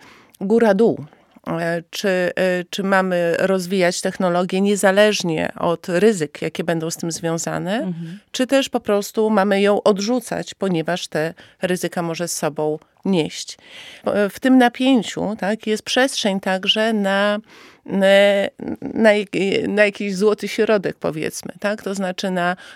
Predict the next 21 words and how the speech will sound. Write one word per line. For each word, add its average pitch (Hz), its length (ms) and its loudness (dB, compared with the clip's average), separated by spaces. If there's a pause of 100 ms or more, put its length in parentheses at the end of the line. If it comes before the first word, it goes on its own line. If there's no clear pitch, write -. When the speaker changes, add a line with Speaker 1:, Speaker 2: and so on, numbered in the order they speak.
Speaker 1:
na 190 120 2
próby 202 320 0
wykorzystania, 180 920 -2 (200)
e, 185 260 0
tych 185 220 -6
narzędzi 196 440 0
technologicznych, 175 960 -4 (380)
em, 196 500 0
w - 80 -20
krytyczny 190 560 -4
sposób, - 540 -8
w - 160 -18
twórczy 214 440 -2
sposób, - 540 -10
tak? 214 280 -2 (260)
Nie 208 200 4
o-, 220 100 4 (120)
nie 214 200 6
odrzucając, 214 920 0
ale 202 220 2
także 214 540 0